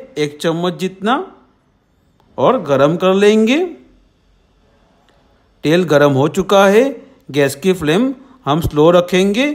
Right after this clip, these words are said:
उसमें हम सारा घुल ऐड कर लेंगे बेसन का।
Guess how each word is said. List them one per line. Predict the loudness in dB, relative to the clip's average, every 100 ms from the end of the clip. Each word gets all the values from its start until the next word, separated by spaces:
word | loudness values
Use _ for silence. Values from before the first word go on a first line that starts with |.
| -8 -20 _ -10
उसमें | -8 -4 -2
हम | 0 0 -2 -6 -16 _
सारा | -4 0 4 2
घुल | 0 0 0 0 -4 -14 _ -4
ऐड | -2 -2
कर | 2 2
लेंगे | 2 0 -2 -4 -6 -8 -16 -10
बेसन | -4 -2 -2 -2
का। | 0